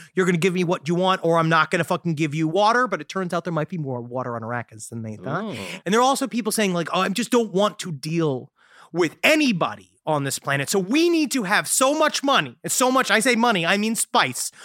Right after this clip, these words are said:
Speaker 1: that we never have to deal with these motherfuckers ever again." Kind of like a Bezos situation or a Musk situation, why people acquire so much capital,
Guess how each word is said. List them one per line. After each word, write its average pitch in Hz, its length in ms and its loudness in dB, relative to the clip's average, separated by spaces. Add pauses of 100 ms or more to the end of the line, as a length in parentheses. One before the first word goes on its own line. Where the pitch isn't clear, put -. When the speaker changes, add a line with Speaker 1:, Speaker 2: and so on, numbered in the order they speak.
(140)
Speaker 1:
that 185 140 0
we 196 100 0
never 220 320 2
have 247 200 2
to 226 100 -2
deal 180 240 -2
with 175 100 -4
these 165 200 -4
motherfuckers 139 680 -4 (400)
ever 147 320 4
again." 127 280 0
Kind 226 220 2
of 220 60 2
like 220 160 2
a 202 80 2
Bezos 180 460 2
situation 147 840 -2 (260)
or 185 200 4
a - 20 0
Musk 170 320 2
situation, 165 460 -2
why 190 100 4
people 202 360 -6
acquire 190 760 0 (240)
so 208 640 2
much 180 460 0
capital, 170 640 0